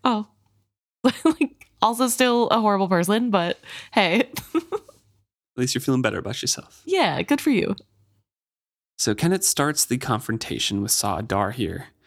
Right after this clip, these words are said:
Speaker 2: The rowing has made Saadar very tired. He's panting,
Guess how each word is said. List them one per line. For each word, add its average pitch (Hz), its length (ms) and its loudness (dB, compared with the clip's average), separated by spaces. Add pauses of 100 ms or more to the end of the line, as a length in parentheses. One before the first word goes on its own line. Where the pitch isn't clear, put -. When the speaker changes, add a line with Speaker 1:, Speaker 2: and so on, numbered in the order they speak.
(460)
Speaker 2:
The 104 540 0 (480)
rowing 120 420 2
has 113 440 -2
made 107 320 -2
Saadar 98 560 -4
very 98 260 -4
tired. 151 520 0
He's 127 160 -2
panting, 113 760 -2